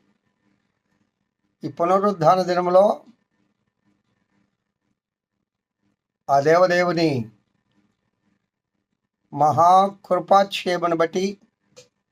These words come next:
మీ అందరికీ పునరుద్ధాన ఆశీర్వాదములు మెండుగా ప్రభు కృమ్మరించునుగాక.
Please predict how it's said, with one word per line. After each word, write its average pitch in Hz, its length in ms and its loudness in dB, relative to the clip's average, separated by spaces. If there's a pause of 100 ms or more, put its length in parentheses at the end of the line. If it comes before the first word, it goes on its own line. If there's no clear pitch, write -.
(1080)
మీ 156 100 -2
అందరికీ 196 460 -2
పునరుద్ధాన 185 720 -2
ఆశీర్వాదములు 175 1080 -2 (2000)
మెండుగా 190 440 0
ప్రభు 180 480 -4
కృమ్మరించునుగాక. 156 1040 -4